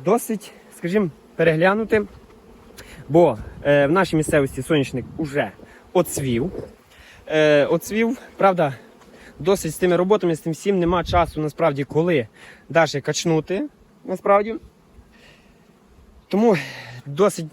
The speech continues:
ну, зараз заклопотаний, насправді, зовсім другим. Тому такий варіант, друзі. Ну, а, казав, те ми зараз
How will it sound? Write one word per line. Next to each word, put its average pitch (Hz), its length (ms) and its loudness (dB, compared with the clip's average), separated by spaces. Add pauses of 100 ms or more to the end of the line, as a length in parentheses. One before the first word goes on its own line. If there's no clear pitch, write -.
ну, 180 180 -2
зараз 160 260 2
заклопотаний, 190 720 0
насправді, 170 420 -2
зовсім 165 300 -2
другим. 175 360 0 (580)
Тому 185 180 0
такий 185 240 0
варіант, 151 340 2
друзі. 98 340 -8 (200)
Ну, 220 220 2
а, 185 260 4 (880)
казав, 175 240 2
те 214 200 4
ми 156 140 0
зараз 135 420 0